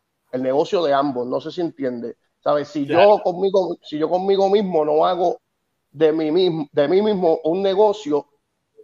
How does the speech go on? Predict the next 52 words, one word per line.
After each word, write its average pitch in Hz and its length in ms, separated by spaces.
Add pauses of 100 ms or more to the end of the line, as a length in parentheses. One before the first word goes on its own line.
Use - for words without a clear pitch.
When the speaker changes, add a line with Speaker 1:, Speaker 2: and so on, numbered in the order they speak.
(160)
Speaker 1:
¿por 165 220
qué 196 100
tú 180 120
vas 185 200
a - 20
querer 170 200
hacer 170 240
un 147 120
negocio 143 320
conmigo? 117 400
Entonces, 190 440
nosotros 135 360
debemos 170 340
empezar 165 360
a 165 40
aprender 151 500
a 127 100
que 123 120
primero 123 320
hay 165 80
que 165 120
trabajar 165 440
con 135 220
nuestro 165 340
negocio 196 440
para 127 180
después 135 300
nosotros 170 320
ofrecerle 151 480
algo 165 340
a 120 60
otra 143 340
persona, 143 640 (340)
¿me 113 120
entiendes? 143 400 (400)
Y 135 120
eso 139 220
fue 208 120
lo 208 80
que 156 140
yo 170 120
hice. 143 300
Yo 131 80
empecé 160 640
a 151 60
decir 143 380
que 139 100
era 131 100
el 131 100
más 127 180
cotizado, 160 760
que 139 280